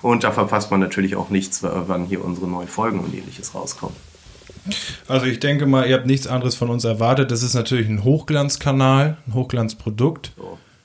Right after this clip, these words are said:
Speaker 2: Äh, kontinuierlicher Output, genauso wie kontinuierlich hier unsere Aufnahmen so erscheinen,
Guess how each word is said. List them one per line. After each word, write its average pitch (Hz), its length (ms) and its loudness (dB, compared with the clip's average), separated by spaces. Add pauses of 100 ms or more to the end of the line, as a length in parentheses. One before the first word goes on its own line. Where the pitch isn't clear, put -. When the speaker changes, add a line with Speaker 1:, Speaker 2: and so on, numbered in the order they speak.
(260)
Speaker 2:
Äh, 104 400 -2
kontinuierlicher 127 800 4
Output, 131 600 2
genauso 117 400 2
wie 127 100 0
kontinuierlich 117 720 2
hier 117 160 2
unsere 107 300 0
Aufnahmen 120 500 2
so 113 120 2
erscheinen, 117 600 2